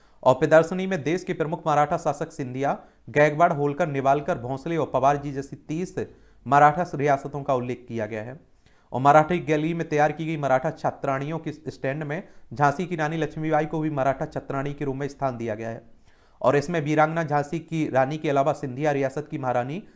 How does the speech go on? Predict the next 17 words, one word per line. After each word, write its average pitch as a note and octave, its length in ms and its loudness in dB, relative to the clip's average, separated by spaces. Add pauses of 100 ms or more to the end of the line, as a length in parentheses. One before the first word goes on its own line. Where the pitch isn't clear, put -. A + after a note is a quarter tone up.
(200)
रही C#3+ 340 0 (280)
वैजाबाई D3+ 560 2
से D#3+ 120 -6
लेकर D3+ 280 -4
राजमाता C3+ 540 0
विजयराजे C3+ 440 -2
सिंधिया C3+ 360 -6
तक C#3+ 180 -8
के D3 80 -8
सुंदर C#3 340 -4
और A#2+ 100 -2
भाव, A#2+ 320 0 (360)
भावनात्मक C#3 540 2 (260)
पोर्ट्रेट D3+ 720 -2
लगाए A#2+ 300 2
गए A2 140 -6
हैं। A2+ 200 -12